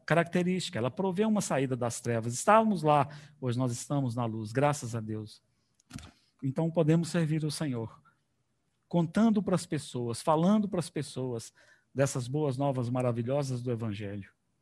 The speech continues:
Às vezes você pode dizer para mim, "Irmão Léo, mas a-, às vezes os exemplos que você dá são exemplos muito sublimes, muito altos.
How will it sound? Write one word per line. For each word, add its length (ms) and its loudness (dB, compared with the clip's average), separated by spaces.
Às 160 0
vezes 180 2
você 280 -2
pode 160 0
dizer 300 -2
para 160 0
mim, 380 -2
"Irmão 220 0
Léo, 300 4
mas 160 4
a-, 240 2
às 160 0
vezes 220 0
os 160 -2
exemplos 440 0
que 80 -8
você 320 -4
dá 340 2
são 200 -2
exemplos 420 0
muito 220 0
sublimes, 640 0
muito 320 -2
altos. 580 -4